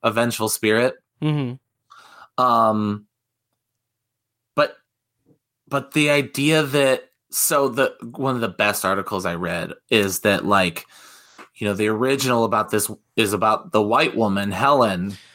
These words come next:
Speaker 2: Mm-hmm.
Speaker 1: who brought the Candyman into existence during that one, and
Speaker 2: Okay.
Speaker 1: her experience of the fear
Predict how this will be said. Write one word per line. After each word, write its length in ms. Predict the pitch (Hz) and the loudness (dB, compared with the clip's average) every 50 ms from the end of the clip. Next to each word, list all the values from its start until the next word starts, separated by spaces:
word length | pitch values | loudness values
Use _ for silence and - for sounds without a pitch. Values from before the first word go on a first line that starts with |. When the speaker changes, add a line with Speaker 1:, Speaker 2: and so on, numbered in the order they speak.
| _ _ _ _ | _ _ _ _
Speaker 2:
Mm-hmm. 360 | 147 139 135 143 131 120 120 127 - _ _ _ _ _ _ _ _ _ _ _ _ _ - - 120 | 0 2 4 6 4 4 2 -2 -6 _ _ _ _ _ _ _ _ _ _ _ _ _ -16 -6 0
Speaker 1:
who 140 | 123 120 | 0 0
brought 320 | 98 92 123 117 104 - - - _ _ | 2 2 2 2 2 0 -4 -12 _ _
the 80 | - 120 | -6 -4
Candyman 640 | - - 127 120 113 110 110 101 101 101 101 98 | -4 -2 -2 0 0 0 0 -2 -2 -2 -2 -2
into 640 | 98 95 92 87 - - 110 101 95 92 92 92 - _ _ _ _ - | -2 -4 -4 -6 -4 -2 0 2 2 0 0 -4 -6 _ _ _ _ -4
existence 540 | 107 95 95 98 95 87 - - 98 95 - _ | -4 -2 -2 -4 -4 -4 -2 -4 -4 -6 -6 _
during 280 | - 101 95 92 95 90 | -2 0 0 0 -2 0
that 300 | 107 113 143 147 - - | 0 2 2 2 0 0
one, 340 | 113 98 92 90 92 95 - - - - - - | 0 0 0 0 -2 -6 -10 -16 -20 -20 -14 -10
and 200 | - - 107 107 | -4 -4 -2 -2
Speaker 2:
Okay. 80 | - - | 0 0
Speaker 1:
her 200 | 147 156 156 139 | 0 2 2 0
experience 680 | 110 - - - - 110 104 104 101 98 98 92 - | 0 -2 -4 0 2 2 4 4 2 0 -2 -2 -2
of 140 | 104 95 90 | -2 -2 -2
the 80 | 101 98 | -4 -6
fear 580 | - - - - 123 113 107 104 101 98 95 | -6 -6 0 2 4 4 4 4 2 2 0